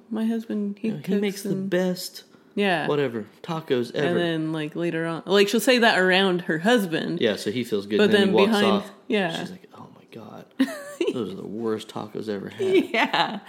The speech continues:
Speaker 2: But at least he was cooking, and so it's the thought that counts.
Speaker 1: Uh-huh.
Speaker 2: A lot of times we, we think we're doing our partner a favor by lying because we don't wanna hurt their feelings.
Speaker 1: Mm-hmm.
Speaker 2: And I'm not necessarily saying that that's bad,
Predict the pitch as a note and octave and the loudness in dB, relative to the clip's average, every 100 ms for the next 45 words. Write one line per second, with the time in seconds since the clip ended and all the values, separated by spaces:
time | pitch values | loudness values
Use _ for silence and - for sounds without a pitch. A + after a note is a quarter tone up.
0 | - C3+ C3+ A#2+ B2+ A#2+ C3 G#2 - - | 0 4 4 4 0 0 -2 -2 -4 -4
1 | B2 G#2+ G2+ F#2+ G#2+ G2 - G2+ - G2 | -4 -2 -4 -4 -4 -4 -6 -8 -6 -6
2 | - - A2+ G2+ - - G3 F3+ G3+ A#3+ | -8 -12 -8 -8 -8 -4 0 4 6 4
3 | A3 F3 C3+ B2+ C3+ A#2 A2+ - - _ | 2 0 0 2 4 4 0 -14 -20 _
4 | _ _ _ _ _ _ _ - C#3 D3+ | _ _ _ _ _ _ _ -4 0 0
5 | D3 G3 G3+ D3 B2+ A#2+ D3 D3+ B2 G#2+ | 4 4 4 2 0 2 2 4 2 2
6 | C3 A#2 A2+ G#2 - A2+ G#2 G#2 G2+ G2+ | 0 0 0 -2 0 0 0 -2 0 0
7 | G#2 G#2 G#2 G#2 G#2 G#2 G#2+ - G#2+ G#2+ | 2 2 0 0 0 0 -2 -2 -4 -2
8 | G#2 A2 G#2 G2+ G2 F2+ - - G#2 - | 0 -2 -2 -6 -6 -8 -10 -6 -6 -4
9 | - G3 E3+ D#3+ D#3+ B3 C#4+ A#3 G3+ D#3 | -4 -2 -2 -4 -2 2 4 4 2 0
10 | D#3 D3 C3+ - C3+ A#2 A2 C3+ B2+ A2+ | -4 -4 -4 0 2 0 0 0 0 0
11 | G#2 G2+ G#2 G2+ - G#2+ A2+ B2+ D3 | 0 -4 -6 -6 -2 0 2 0 -2